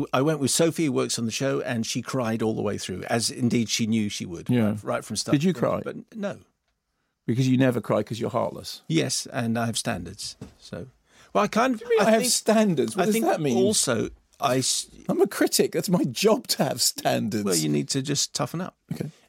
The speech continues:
Speaker 1: Anyway, I think it was be-, probably because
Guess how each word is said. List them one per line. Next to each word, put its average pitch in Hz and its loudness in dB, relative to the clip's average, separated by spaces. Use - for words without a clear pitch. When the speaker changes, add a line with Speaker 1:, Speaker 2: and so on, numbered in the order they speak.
Speaker 1:
Anyway, 143 -2
I 143 2
think 185 2
it 175 -10
was 135 2
be-, 127 0
probably 220 4
because 143 -2